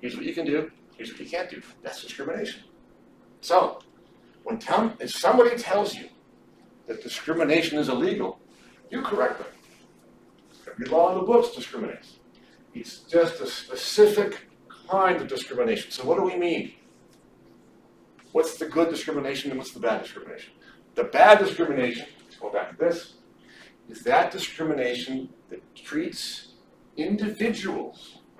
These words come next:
differently, not based upon their actions.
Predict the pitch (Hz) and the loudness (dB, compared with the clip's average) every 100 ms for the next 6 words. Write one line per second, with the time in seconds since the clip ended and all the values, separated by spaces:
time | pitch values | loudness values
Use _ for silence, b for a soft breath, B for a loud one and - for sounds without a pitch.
0 | - - - - 165 160 165 139 135 135 | -8 -8 -12 -2 -2 0 -4 -4 -6 -4
1 | 139 147 - 202 196 208 - 175 175 156 | -2 -2 0 6 6 6 0 0 2 0
2 | 151 - - - - | 0 -2 -10 -18 -20